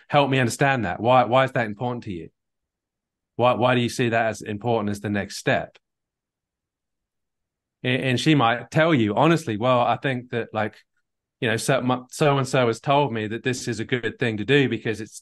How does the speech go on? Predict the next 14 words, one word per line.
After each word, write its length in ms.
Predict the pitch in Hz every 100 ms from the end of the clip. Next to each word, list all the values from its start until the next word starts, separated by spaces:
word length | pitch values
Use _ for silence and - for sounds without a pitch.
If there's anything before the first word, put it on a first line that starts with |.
| -
you 100 | 117
know, 140 | 104
we 100 | 113
need, 160 | 117 113
I 80 | 113
need 220 | 120 113
to 80 | 104
start 320 | 127 110 -
thinking 260 | 117 107
about 320 | 110 110 98 -
the 140 | 110
assets." 400 | 131 147 113 98
It's 80 | 120
got 240 | 156 135